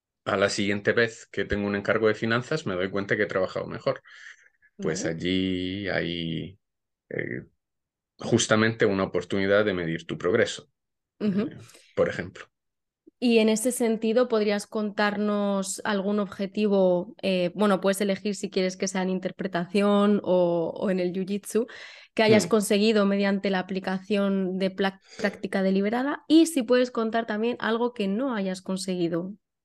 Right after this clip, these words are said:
Speaker 2: con la
Speaker 1: Ujú.
Speaker 2: práctica y por qué crees que eso pasó.
Speaker 1: Ujú. Eh, a ver, es un poco difícil, mm, darte ejemplos de interpretación porque realmente,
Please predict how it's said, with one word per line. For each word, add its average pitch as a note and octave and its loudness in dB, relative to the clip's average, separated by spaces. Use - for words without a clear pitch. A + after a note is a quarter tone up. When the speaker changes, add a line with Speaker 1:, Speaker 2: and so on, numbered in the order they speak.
Speaker 2:
con G3+ 2
la F#3 6
Speaker 1:
Ujú. B2 6
Speaker 2:
práctica C3+ 4
y A#3+ 2
por G#3 2
qué B3+ 4
crees A#3+ 0
que G3 -4
eso F#3+ -8
pasó. E3 -8
Speaker 1:
Ujú. A#2+ 0
Eh, A2+ 4
a B2 4
ver, C#3+ 6
es A#2 -4
un A#2 -6
poco D3 4
difícil, C3+ -4
mm, G2+ -4
darte A2 0
ejemplos B2 -2
de A2+ 0
interpretación A2+ 0
porque A2 0
realmente, A2 0